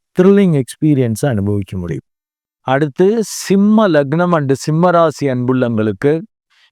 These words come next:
இந்த குரு பயிற்சி என்ன மாதிரி பலன்களை கொடுக்க போகுது அப்படிங்கிறத பார்த்துருவோம். அது ஏற்கனவே சொல்லியிருக்கேன். அதிர்ஷ்ட புயல் இவங்களுக்கும் அடிக்கும். அந்த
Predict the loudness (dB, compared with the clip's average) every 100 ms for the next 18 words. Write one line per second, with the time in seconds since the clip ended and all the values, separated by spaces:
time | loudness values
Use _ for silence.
0 | -6 -2 0 2 0 2 0 0 -2 -2
1 | 0 0 -2 _ _ _ -2 0 0 0
2 | 0 -2 -2 -2 -2 0 0 0 -2 -4
3 | -4 -4 -2 0 -2 -4 -6 -4 -2 -4
4 | -4 -4 -6 -6 -4 -2 -2 -4 -10 _
5 | _ _ _ _ -4 0 0 0 0 2
6 | 2 2 2 2 2 0 -2 -2 0 -2
7 | -2 -4 -4 -2 -2 0 2 0 0 0
8 | 0 0 -2 -2 -2 -2 -6 -6 -6 -4
9 | -4